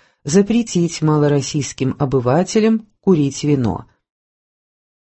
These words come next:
Депутаты отвечали, что надобно позволить курить вино только духовенству и шляхетству, генеральные и прочие тамошние старшине и выборным казакам,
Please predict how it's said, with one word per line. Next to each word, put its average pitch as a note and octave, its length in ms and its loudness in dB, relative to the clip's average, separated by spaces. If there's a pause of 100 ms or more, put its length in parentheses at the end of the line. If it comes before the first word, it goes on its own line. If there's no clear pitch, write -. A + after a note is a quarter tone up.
(160)
Депутаты A3+ 520 2
отвечали, A#3 500 0
что G3+ 260 -2
надобно F#3 540 2
позволить E3+ 680 0
курить D#3 420 -4
вино D#3 320 2
только D#3 420 0
духовенству C3+ 720 -2
и D#3+ 40 0
шляхетству, - 840 -4 (400)
генеральные D#3+ 580 2
и - 20 -2
прочие G3 440 0
тамошние A#2+ 480 -4
старшине D#3+ 640 -2
и E3+ 40 2
выборным D3 480 0
казакам, A#2 680 -4